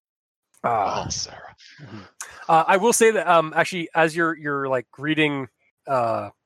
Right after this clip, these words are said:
Speaker 1: Natalie, um, the voice says, like, "Look at that f-, look at that flesh behind you. Hmm, it's weak, it's vulnerable, it's tasty."
Speaker 2: Um,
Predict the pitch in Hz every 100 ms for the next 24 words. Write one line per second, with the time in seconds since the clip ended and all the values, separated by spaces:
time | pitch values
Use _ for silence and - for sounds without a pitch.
0 | _ _ _ _ _ - 143 139 170 190
1 | 214 _ _ _ _ _ - 131 123 117
2 | 110 - _ - 156 147 160 - - -
3 | - - 151 147 127 117 120 - - _
4 | _ - - - - - - - 139 156
5 | 139 - 95 - - - 175 165 - -
6 | - 113 101 - - - - 107 95 85
7 | - 92 92 - 110 110 95 87 92 -
8 | - - 131 139 - - - 101 101 95
9 | - - - - - - - - 101 104
10 | - - 110 98 - _ _ _ _ _
11 | _ _ _ _ _ _ _ - 180 -
12 | 90 131